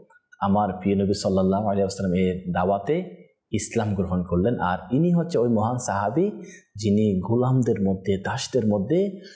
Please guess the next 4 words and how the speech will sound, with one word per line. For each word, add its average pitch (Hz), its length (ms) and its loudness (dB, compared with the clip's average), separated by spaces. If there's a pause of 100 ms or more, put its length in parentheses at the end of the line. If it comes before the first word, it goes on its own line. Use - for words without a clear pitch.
(120)
সর্বপ্রথম 131 1200 -2
ইসলাম 104 360 -4
গ্রহণ 87 260 -6
করেছে। - 580 -16